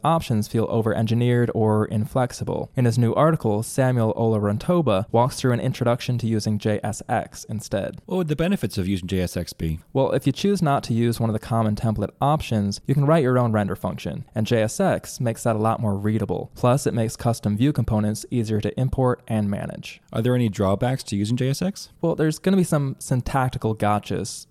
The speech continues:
Speaker 1: For instance, you won't be able to use the shorthands for when you're event handling and attribute binding, but overall, it looks like a solid option.
Speaker 2: When your app is in the process of loading, it's considered good U X to show a loading indicator.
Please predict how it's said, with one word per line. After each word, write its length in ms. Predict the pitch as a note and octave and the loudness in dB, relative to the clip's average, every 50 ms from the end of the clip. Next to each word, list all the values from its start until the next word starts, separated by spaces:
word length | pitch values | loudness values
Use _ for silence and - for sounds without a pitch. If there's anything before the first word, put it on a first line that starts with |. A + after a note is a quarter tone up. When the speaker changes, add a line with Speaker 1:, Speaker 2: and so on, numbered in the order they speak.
| _ _ | _ _
Speaker 1:
For 100 | C3 B2 | -2 -2
instance, 360 | A#2+ - C#3 B2 A2 - - | 0 0 -2 -4 -4 -2 0
you 80 | A#2+ | 0
won't 160 | B2 C3 C3 - | 2 2 2 2
be 80 | C#3 | 2
able 140 | B2 A#2 A2+ | 2 4 4
to 40 | A2 | 2
use 160 | A2 G#2+ G#2+ | 2 2 0
the 80 | - G#2+ | 0 -2
shorthands 720 | - - - D3+ D3 C#3 B2+ A2 G#2+ G#2+ G#2+ G#2 - - | -2 0 2 2 2 2 2 2 2 2 0 -2 -4 -6
for 340 | - - A2 G#2+ G#2+ G#2+ G#2+ G#2 | -4 -2 0 0 2 2 0 0
when 120 | G#2+ G#2+ | 0 -2
you're 160 | G#2+ G2+ G2+ - | -2 -2 -2 -4
event 260 | - A2 B2+ B2+ - | -2 -2 -2 0 0
handling 480 | C3 B2+ A#2+ A#2 A2+ A2 A2 G#2+ G#2+ G#2+ | 0 0 0 0 0 0 0 0 0 0
and 100 | G2+ G2+ - | -2 -2 -2
attribute 380 | A#2 A#2+ A2+ - - A#2 G#2 - | -2 -2 -2 -2 -4 -4 -2 -2
binding, 400 | G#2+ G#2 G#2 G2+ G#2 G#2+ G#2+ - - | 0 0 0 0 -2 -4 -4 -4 -2
but 120 | - D3+ - | 0 0 0
overall, 480 | - F#3 G3+ F3+ E3 D3 D3 C#3+ C#3 F#2+ | 2 0 0 2 2 4 2 2 2 0
it 100 | B2 - - _ | -4 -6 -6 _
looks 200 | - D#3 D3 - | -4 -4 -2 -2
like 120 | - B2 A#2 | -2 -2 -2
a 40 | G#2+ | -4
solid 300 | - G#2+ G2+ G2+ - - | -4 -4 -4 -2 -4 -4
option. 380 | G1+ - - - F2+ - - - _ _ _ _ _ _ _ _ _ _ _ _ _ _ _ _ _ _ _ _ _ _ - - - - - _ _ _ _ _ _ _ _ _ _ _ _ _ _ _ _ | -6 -6 -8 -10 -10 -10 -12 -14 _ _ _ _ _ _ _ _ _ _ _ _ _ _ _ _ _ _ _ _ _ _ -14 -14 -14 -16 -20 _ _ _ _ _ _ _ _ _ _ _ _ _ _ _ _
Speaker 2:
When 160 | B2 A#2 A2+ | 0 2 2
your 120 | A2 A2 | 2 2
app 220 | A2 A#2 C#3 D#3 - | 2 0 0 0 0
is 80 | G#2+ | -2
in 80 | G2+ F#2+ | 0 0
the 80 | G2 F#2 | 0 -2
process 400 | - - A#2 A2 - G2 E2+ F2 | 0 -2 -2 -2 -2 -2 -4 -6
of 140 | E2 E2 | -4 0
loading, 340 | G2 A#2+ C3+ A2+ F#2 F#2+ G2+ | 0 2 2 2 2 2 0
it's 140 | G2+ F#2+ - | 0 -2 -2
considered 400 | - A2+ G2+ A#2 A2 G2+ F2 - | -2 -2 0 0 -2 -2 -2 -2
good 180 | - C#3+ C3+ G#2+ | -2 -2 0 0
U 180 | G2+ G#2 A#2 | 2 2 2
X 220 | C3+ A#2+ G2+ - - | 2 0 0 -2 -6
to 100 | - F#2+ | -8 -4
show 200 | - - G#2 F#2+ | -2 0 2 2
a 20 | |
loading 300 | F#2 A#2 D3+ C3+ G2 F2 | 2 2 2 2 2 2
indicator. 420 | E2 D#2+ D#2+ - E2+ D#2 D2+ D#2 | 2 0 0 -2 -2 -2 -2 -6